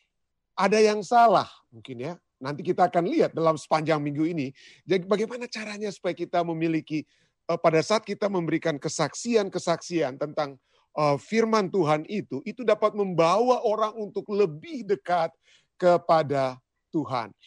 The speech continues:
Dan pada hari ini, pada hari Minggu ini, judul pembacaan ki-, pem-, eh, bacaan kita adalah penerimaan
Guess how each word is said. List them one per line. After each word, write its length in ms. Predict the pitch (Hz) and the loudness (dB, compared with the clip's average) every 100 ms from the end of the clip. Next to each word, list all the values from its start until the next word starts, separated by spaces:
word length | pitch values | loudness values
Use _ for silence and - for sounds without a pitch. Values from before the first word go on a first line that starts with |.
| - _ | -20 _
Dan 240 | 160 175 165 | 0 0 2
pada 240 | 269 277 233 | 0 2 0
hari 240 | 190 185 | -2 -2
ini, 400 | 208 175 120 135 160 _ _ _ - | -2 -4 -4 -10 -14 _ _ _ -2
pada 240 | 160 180 165 | 2 2 2
hari 160 | 170 | 2
Minggu 320 | 165 165 156 | 0 0 0
ini, 320 | 170 170 277 269 _ _ _ _ | 0 -2 -4 -8 _ _ _ _
judul 480 | 135 262 277 262 220 | -4 -2 0 -4 -2
pembacaan 560 | 190 185 180 170 170 160 | -4 2 2 2 -2 -2
ki-, 80 | - | -6
pem-, 240 | 175 170 160 | -6 -6 -4
eh, 240 | 180 165 - - | -2 -2 -4 -2
bacaan 320 | 165 156 160 | 0 2 0
kita 240 | 139 208 | 0 -4
adalah 240 | 226 175 208 | 0 2 2
penerimaan 1300 | - 196 185 180 170 170 160 233 254 220 185 190 | 2 0 4 2 2 2 0 0 0 -2 0 -2